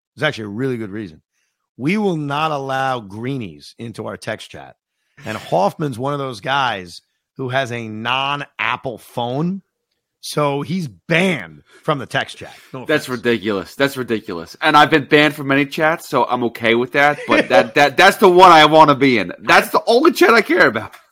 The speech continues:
Speaker 1: I'm sorry. And you have some friends in that text chat. You've got people who like you and one of the guys is like, "Can't have offense. We can't put the green in there. I apologize."
Speaker 2: <laughs> I respect it. I respect the hustle.
Speaker 1: But I only texted Pete because of this podcast, because him and I,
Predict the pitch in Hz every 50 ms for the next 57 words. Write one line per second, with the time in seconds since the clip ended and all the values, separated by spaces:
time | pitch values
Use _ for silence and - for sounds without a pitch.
0 | _ - 170 202 180 - - 220 226 277 330 302 - - 190 214 202 190 208 254
1 | 285 277 247 - - 196 180 - - - 202 262 294 302 311 - 214 202 185 120
2 | 113 - - 123 101 - - - 117 120 123 180 247 240 240 277 240 226 - 208
3 | 220 208 - 208 185 151 170 165 170 202 262 294 - - - 180 147 127 123 131
4 | 135 - _ _ _ _ _ _ - 156 156 165 160 156 160 160 180 208 233 254
5 | 262 247 254 269 277 285 277 254 240 220 170 185 185 170 185 190 185 175 156 _
6 | _ - 175 185 190 190 180 156 170 180 165 120 165 170 139 139 _ _ _ -
7 | 170 - - 160 175 - - - - 320 320 330 381 381 190 370 143 135 127 123
8 | 123 127 131 127 - 147 156 151 143 131 117 107 87 85 82 _ _ _ _ _
9 | _ - - 123 139 143 143 - - 104 82 - - - - - 107 113 117 -
10 | - 131 123 - 113 98 87 85 - 71 _ _ _ _ _ _ - 131 143 170
11 | 214 247 262 240 160 - 220 208 170 - - 151 123 - - 165 160 143 117 _
12 | - 127 117 127 107 113 120 135 127 - - 120 113 110 101 - - 85 - -
13 | - - - _ _ _ _ _ _ _ - 120 117 127 - - - 156 180 208
14 | 208 180 139 110 101 104 156